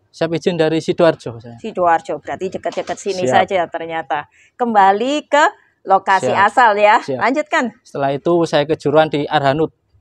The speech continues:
Speaker 2: Di
Speaker 1: Di
Speaker 2: Arhanud
Speaker 1: Pusdik
Speaker 2: sini?
Speaker 1: Arhanud, siap. Pusdik
Speaker 2: Kembali
Speaker 1: Arhanud.
Speaker 2: ke asal juga ini
Speaker 1: Siap.
Speaker 2: ceritanya. Lanjut.
Speaker 1: Siap.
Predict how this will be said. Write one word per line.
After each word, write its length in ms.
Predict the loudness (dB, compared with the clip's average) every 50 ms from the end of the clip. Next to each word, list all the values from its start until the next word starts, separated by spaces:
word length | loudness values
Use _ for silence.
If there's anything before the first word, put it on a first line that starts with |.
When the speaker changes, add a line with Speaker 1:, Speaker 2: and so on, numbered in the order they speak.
| _ _ _ _ _
Speaker 2:
Di 80 | -6 -2
Speaker 1:
Di 80 | 2
Speaker 2:
Arhanud 400 | 2 2 4 4 4 4 4 4
Speaker 1:
Pusdik 120 | 4 4 4
Speaker 2:
sini? 220 | 4 4 4 4 2
Speaker 1:
Arhanud, 80 | -2
siap. 260 | -4 -2 -2 -2 -2 -4 _ -20 _ _ -20 _ _ _ _ _ _ -20
Pusdik 140 | -18 -2 -2
Speaker 2:
Kembali 440 | -2 0 4 4 4 4 4 2 2
Speaker 1:
Arhanud. 60 | 0
Speaker 2:
ke 40 | 0 2 2 2
asal 220 | 4 4 4 4 4
juga 400 | 6 4 2 4 4 2 4 4
ini 220 | 2 2 0 -2 -2
Speaker 1:
Siap. 60 | -2
Speaker 2:
ceritanya. 480 | -2 -2 0 2 2 2 2 0 -2 -2
Lanjut. 380 | 0 0 0 2 2 2 2 0 -4 -16 _ _ _
Speaker 1:
Siap. 320 | -20 -16 -10 -8 -8 -8